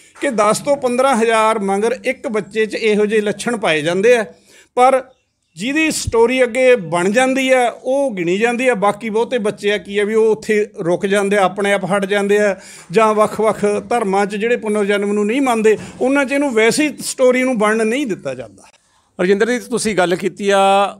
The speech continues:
Speaker 2: ਵਰਜੀਨੀਆ ਯੂਨੀਵਰਸਿਟੀ ਦੀ।
Speaker 1: ਜੀ।
Speaker 2: ਵਰਜੀਨੀਆ ਯੂਨੀਵਰਸਿਟੀ ਨੇ ਇਹਦੇ 'ਤੇ ਪੜਤਾਲ ਕੀਤੀ ਆ ਕਾਫੀ ਸਾਰੀ,
Speaker 1: ਜੀ।
Speaker 2: ਤੇ ਉਹ ਲਗਭਗ ਇਸ ਸਿੱਟੇ 'ਤੇ ਪਹੁੰਚੀ ਆ ਕਿ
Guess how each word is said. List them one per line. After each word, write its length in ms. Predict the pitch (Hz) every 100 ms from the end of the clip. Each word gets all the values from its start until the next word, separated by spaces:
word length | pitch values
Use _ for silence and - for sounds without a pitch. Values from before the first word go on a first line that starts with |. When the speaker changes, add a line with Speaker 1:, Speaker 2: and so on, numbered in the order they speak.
| 160
Speaker 2:
ਵਰਜੀਨੀਆ 440 | 156 170 185 190
ਯੂਨੀਵਰਸਿਟੀ 540 | 175 160 139 127 143
ਦੀ। 260 | 127 127 120
Speaker 1:
ਜੀ। 160 | 127 120
Speaker 2:
ਵਰਜੀਨੀਆ 540 | 151 151 156 175 175 170
ਯੂਨੀਵਰਸਿਟੀ 580 | 170 170 208 160 175 165
ਨੇ 160 | 165
ਇਹਦੇ 140 | 165 170
'ਤੇ 120 | 165
ਪੜਤਾਲ 440 | 147 - 147 147
ਕੀਤੀ 340 | 147 147 190 170
ਆ 80 |
ਕਾਫੀ 260 | 165 156 156
ਸਾਰੀ, 340 | 156 151 156
Speaker 1:
ਜੀ। 240 | 147 113 -
Speaker 2:
ਤੇ 120 | 220 -
ਉਹ 260 | 185 190
ਲਗਭਗ 400 | 180 156 160 180
ਇਸ 160 | 165 170
ਸਿੱਟੇ 220 | 180 175
'ਤੇ 120 | 170
ਪਹੁੰਚੀ 340 | 160 165 170 190
ਆ 100 | 165
ਕਿ 380 | 175 170 165